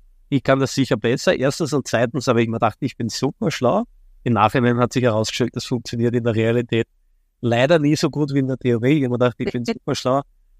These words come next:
Speaker 1: Und die Objekte, die ich dann zum Vermarkten, die kaufe ich selber und die, die halt Mondpreise wollen, die vermarkten dann. Also in der
Speaker 2: <laughs>
Speaker 1: Realität hat das natürlich schon funktioniert, aber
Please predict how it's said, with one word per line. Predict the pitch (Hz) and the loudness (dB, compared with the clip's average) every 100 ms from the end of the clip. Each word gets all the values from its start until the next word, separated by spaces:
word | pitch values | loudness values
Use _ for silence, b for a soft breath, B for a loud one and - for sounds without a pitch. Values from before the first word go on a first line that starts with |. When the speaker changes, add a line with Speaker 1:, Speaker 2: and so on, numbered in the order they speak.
| - | -10
Speaker 1:
Und | 123 110 | -4 2
die | 131 | 2
Objekte, | 123 117 - 143 | 4 0 0 0
die | 120 127 | 2 2
ich | 127 | 2
dann | 127 123 117 | 2 2 0
zum | - 123 | -6 -2
Vermarkten, | 120 104 123 - | 0 2 2 0
die | 120 | -6
kaufe | - 98 98 | -4 -4 -2
ich | 113 | -4
selber | - 101 120 131 123 | -2 0 2 4 4
und | 117 120 | 2 0
die, | 120 | 2
die | 120 120 | 2 2
halt | 113 - | 0 -2
Mondpreise | - 110 117 113 117 120 | -4 -4 0 2 4 2
wollen, | 110 107 | -2 -4
die | 113 | -6
vermarkten | 113 - _ _ _ | -10 -18 _ _ _
dann. | - 226 - 277 - | -6 -4 0 -2 0
Also | 294 147 | 0 2
in | 135 | 2
der | 139 127 | 2 2
Speaker 2:
<laughs> | |
Speaker 1:
Realität | 139 147 156 147 143 - | 2 2 2 2 -2 2
hat | 131 - | 0 2
das | 160 | 0
natürlich | 160 143 180 160 - | 0 0 2 0 2
schon | 113 165 | 0 0
funktioniert, | - 165 - 143 131 127 123 | -2 -4 -4 -2 0 0 0
aber | 110 113 | -2 -2